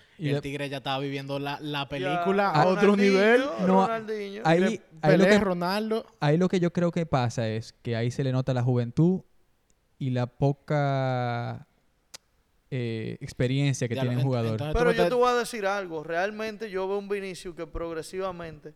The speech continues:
Speaker 2: Está,
Speaker 3: va
Speaker 2: él está más
Speaker 3: cogiendo
Speaker 2: maduro.
Speaker 3: madurez.
Speaker 1: Sí,
Speaker 3: Lo
Speaker 1: sí.
Speaker 3: que era Vinicius hace tres años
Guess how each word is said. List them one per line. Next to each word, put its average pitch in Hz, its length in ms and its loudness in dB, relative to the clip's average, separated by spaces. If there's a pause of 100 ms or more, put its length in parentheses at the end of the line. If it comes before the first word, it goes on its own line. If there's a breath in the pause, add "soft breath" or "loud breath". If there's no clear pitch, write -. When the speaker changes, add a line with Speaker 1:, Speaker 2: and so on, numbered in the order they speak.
(120)
Speaker 2:
Está, 175 260 0
Speaker 3:
va 190 60 0
Speaker 2:
él 190 60 4
está 214 180 4
más 214 120 4
Speaker 3:
cogiendo 202 220 4
Speaker 2:
maduro. 175 220 8
Speaker 3:
madurez. 220 240 0 (200)
Speaker 1:
Sí, - 180 0
Speaker 3:
Lo 208 80 4
Speaker 1:
sí. 220 100 2
Speaker 3:
que 226 80 4
era 269 160 4
Vinicius 269 460 -4
hace 247 120 -6
tres 233 160 -2
años 185 420 -6